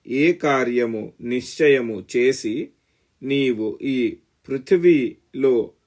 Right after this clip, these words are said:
అందర కుబ్జల కన్నా ఉత్తమమైన కుబ్జవి. నీవే నా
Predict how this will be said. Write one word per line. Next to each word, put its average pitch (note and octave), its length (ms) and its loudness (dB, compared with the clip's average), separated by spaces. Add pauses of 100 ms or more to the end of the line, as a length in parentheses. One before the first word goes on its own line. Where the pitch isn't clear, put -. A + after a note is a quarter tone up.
(100)
అందర C#3 560 -2 (280)
కుబ్జల A#2+ 480 0
కన్నా B2+ 580 -6 (540)
ఉత్తమమైన C3+ 1000 -2 (340)
కుబ్జవి. G#2+ 640 0 (800)
నీవే C3+ 680 2 (560)
నా B2+ 380 -4